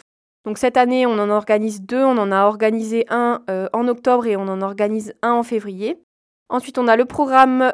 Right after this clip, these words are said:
Handisport Santé, donc qui se déroule sur trois ans. L'été, nous proposons, euh, un dispositif qui s'appelle le Handi Summer Adventure, donc pour les, euh, personnes en situation de handicap qui ne partent pas forcément en vacances.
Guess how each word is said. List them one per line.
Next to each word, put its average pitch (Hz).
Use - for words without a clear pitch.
Handisport 262
Santé, 233
donc 254
qui -
se 233
déroule 214
sur -
trois 202
ans. 254
L'été, 269
nous 269
proposons, 247
euh, 202
un 202
dispositif 240
qui -
s'appelle 220
le 202
Handi 233
Summer 226
Adventure, 214
donc 196
pour -
les, 208
euh, 180
personnes 214
en 233
situation 233
de 220
handicap 220
qui 196
ne 185
partent -
pas 294
forcément 254
en 214
vacances. 247